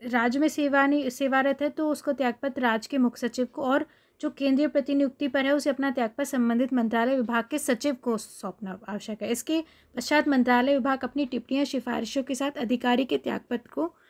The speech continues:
<clears throat> संबंधित राज्य कैडर को भेजता है।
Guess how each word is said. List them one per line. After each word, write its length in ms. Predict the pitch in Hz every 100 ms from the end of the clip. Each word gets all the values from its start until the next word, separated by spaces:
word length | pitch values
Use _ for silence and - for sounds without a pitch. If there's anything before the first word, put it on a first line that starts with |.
| _ _ _ -
<clears throat> 240 | 359 269 202 208 -
संबंधित 520 | 285 262 269 302 302
राज्य 260 | 262 254 -
कैडर 280 | 247 240 233
को 120 | 294
भेजता 360 | 254 190 -
है। 180 | 185 185